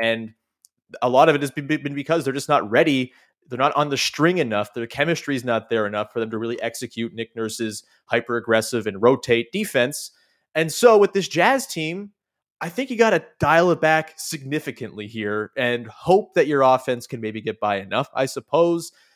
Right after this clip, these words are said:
you know, there are some reasons to believe that they might be able to scrounge out some points against this Jazz team, even with Rudy Gobert as the backstop. You know, I think Pascal Siakam has always owned the Jazz. He just continues to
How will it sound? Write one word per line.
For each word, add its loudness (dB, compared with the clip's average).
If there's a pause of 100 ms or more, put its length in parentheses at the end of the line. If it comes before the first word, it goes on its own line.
(180)
you -12
know, -2
there 0
are 4
some -4
reasons -4
to -4
believe -4
that -4
they -6
might -4
be -6
able -4
to -8
scrounge -4
out -8
some -20
points -12
against -12
this -10
Jazz 0
team, -10
even -4
with 0
Rudy -2
Gobert 2
as -6
the -14
backstop. -2 (260)
You -12
know, -2
I -4
think -10
Pascal 0
Siakam 2
has -4
always -2
owned -2
the -4
Jazz. 0
He -14
just -12
continues -8
to 0